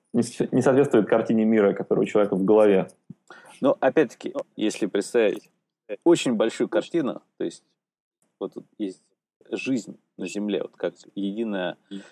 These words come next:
Speaker 2: что-то целое, вот не было жизни, не был такой неорганический мир, вот появился органический, и вся жизнь на Земле, это, можно сказать, один, одно направление, это жизнь на Земле. А суть жизни на Земле — это просто жить. То есть вот это, а, если эта жизнь живёт,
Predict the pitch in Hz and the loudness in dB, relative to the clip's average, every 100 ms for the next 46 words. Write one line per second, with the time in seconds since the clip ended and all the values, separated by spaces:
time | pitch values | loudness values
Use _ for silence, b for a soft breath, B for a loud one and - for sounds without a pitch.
0 | B B - 92 - - 160 139 90 87 | B B -8 -8 -8 -2 2 4 2 -2
1 | 90 _ - 156 123 156 135 113 120 98 | -8 _ -8 -4 -2 0 0 0 -2 -4
2 | 95 101 - - - - _ _ - - | -8 -8 -8 -10 -10 -14 _ _ -14 -12
3 | - - _ _ 101 95 92 104 135 - | -14 -14 _ _ -6 -4 -2 -2 -4 -8
4 | - 95 90 85 _ 92 92 - 87 - | -8 -6 -6 -8 _ -4 -2 -4 -6 -4
5 | 117 139 - 82 - 98 92 101 95 95 | -6 -8 -8 -10 -2 0 0 -2 -4 -4
6 | 117 185 180 110 123 - 95 87 90 98 | -4 -2 -2 -2 -6 -2 -2 0 0 0
7 | 117 92 - - 92 104 120 92 95 90 | -2 -2 -6 -6 -4 -2 -2 -2 0 -2
8 | 78 90 92 123 107 90 101 95 - _ | -2 -4 -2 -2 -4 -4 -2 -2 -4 _
9 | - - 95 85 87 - 127 - 165 135 | -10 -2 -2 -2 -4 0 0 0 -2 -2
10 | 101 104 120 175 233 120 110 - 151 - | -2 -4 -4 0 0 0 -4 -2 -2 0
11 | 104 123 - _ _ - - - 95 - | 0 -2 -4 _ _ -14 -14 -12 -10 -10
12 | - - - - 92 - - - _ - | -10 -20 -18 -10 -8 -6 -10 -14 _ -20
13 | - - - 98 - 92 92 101 113 98 | -20 -14 -8 -8 -6 -6 -2 0 0 0
14 | 95 165 262 - | 0 0 -2 -6